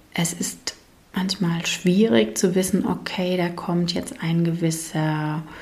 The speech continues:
mm, eine gewisse Wahrscheinlichkeit raus für zum Beispiel einen Gendefekt. Aber was mache ich jetzt mit dieser Wahrscheinlichkeit?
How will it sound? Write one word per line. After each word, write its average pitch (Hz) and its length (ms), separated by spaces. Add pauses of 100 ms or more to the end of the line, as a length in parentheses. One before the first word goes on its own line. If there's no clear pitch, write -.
(760)
mm, - 580
eine 170 160
gewisse 165 320
Wahrscheinlichkeit 202 1080
raus 214 400
für 185 800 (220)
zum 160 200
Beispiel 151 320
einen 156 220
Gendefekt. 175 760 (920)
Aber 196 220
was 196 160
mache 214 200
ich - 120
jetzt 175 160
mit 165 120
dieser 160 220
Wahrscheinlichkeit? - 1000